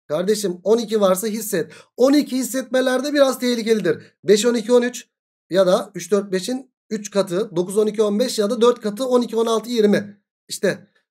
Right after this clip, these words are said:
ya beş, on iki, on üç üçgeni ya dokuz, on iki, on beş üçgeni ya on iki, on altı, yirmi üçgeni. Bakalım şuraya beş koyarsam. Beş, burası da beş oluyor. Beş, on iki, sekiz, beş daha on üç. Sağlaması tuttu mu? Tuttu.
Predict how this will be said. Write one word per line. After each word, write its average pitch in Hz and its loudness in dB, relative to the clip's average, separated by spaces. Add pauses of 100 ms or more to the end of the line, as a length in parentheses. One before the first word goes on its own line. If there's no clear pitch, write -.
(160)
ya 226 2
beş, 208 4
on 202 2
iki, 202 0
on 165 0
üç 202 -2
üçgeni 240 -4
ya 185 2
dokuz, 214 4
on 196 4
iki, 190 -2
on 175 -2
beş 220 -4
üçgeni 247 -4
ya 254 0
on 240 6
iki, 214 0
on 220 2
altı, 220 2
yirmi 226 2
üçgeni. 135 -4 (360)
Bakalım 226 2
şuraya 254 2
beş 254 0
koyarsam. 240 2 (240)
Beş, 220 2 (300)
burası 220 2
da 214 2
beş 196 2
oluyor. 185 0
Beş, 226 6
on 220 4
iki, 180 -2
sekiz, 208 -6
beş 220 -2
daha 220 0
on 220 4
üç. - -4 (240)
Sağlaması 233 2
tuttu - -8
mu? 285 0
Tuttu. 208 2